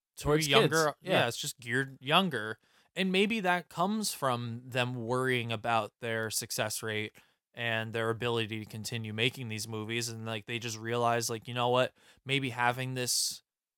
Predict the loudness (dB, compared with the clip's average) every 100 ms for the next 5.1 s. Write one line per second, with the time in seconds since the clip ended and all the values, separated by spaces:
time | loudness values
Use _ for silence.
0 | _ -8 -4 -4 -8 _ _ -2 0 0
1 | 2 0 0 -2 -2 -2 -2 -2 -2 0
2 | 0 0 -6 _ _ _ _ -10 -6 -4
3 | -6 -10 -4 0 2 2 0 -2 -2 0
4 | -2 -2 -2 -2 -2 0 0 0 0 0
5 | -2